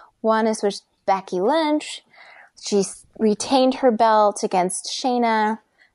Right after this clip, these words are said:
It's the one-year anniversary of having the belt. You know,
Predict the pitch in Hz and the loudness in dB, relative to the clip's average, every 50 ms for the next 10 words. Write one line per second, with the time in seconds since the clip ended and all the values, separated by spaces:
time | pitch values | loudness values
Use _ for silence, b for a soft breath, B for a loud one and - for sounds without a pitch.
0 | b - - 196 - - - 208 202 196 214 220 226 226 214 214 208 208 202 190 | b -10 -8 -8 -8 -6 -4 -4 0 2 2 2 2 2 2 0 0 0 0 0
1 | 190 196 202 - - 214 190 180 170 180 - 208 196 185 175 180 180 175 165 160 | 0 0 0 -2 -4 0 0 0 0 -2 -2 -2 -2 0 0 0 -2 -4 -6 -4
2 | - 190 196 190 190 185 180 175 - - - - - - _ _ _ _ _ _ | -2 0 2 2 2 2 2 0 -2 -10 -16 -18 -18 -20 _ _ _ _ _ _
3 | _ _ _ 392 381 330 269 254 254 269 | _ _ _ -2 0 2 2 2 0 -2